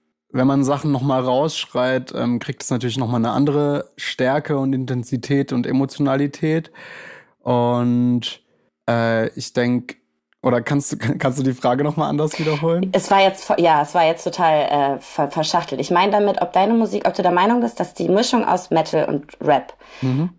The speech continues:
Speaker 2: genau das Richtige ist, um Gefühle auszudrücken, einmal mit dem Text, aber dann eben auch mit dem Screaming, weil man irgendwelche Sachen ja auch nicht in Worte fassen kann.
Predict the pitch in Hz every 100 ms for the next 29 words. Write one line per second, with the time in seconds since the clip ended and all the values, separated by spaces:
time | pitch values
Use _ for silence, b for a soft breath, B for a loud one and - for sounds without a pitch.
0 | _ 180 160 190 202 226 220 196 196 214
1 | 208 185 - 185 190 - 180 175 175 170
2 | - _ - - - - 240 262 - 226
3 | 226 208 - 220 208 - 165 175 175 165
4 | - 151 - 220 - - 180 175 165 175
5 | 196 175 175 165 175 175 175 170 165 156
6 | - 175 185 190 180 165 160 165 - 156
7 | 160 156 160 160 160 151 - 151 151 156
8 | - - 69 - - 62 - - -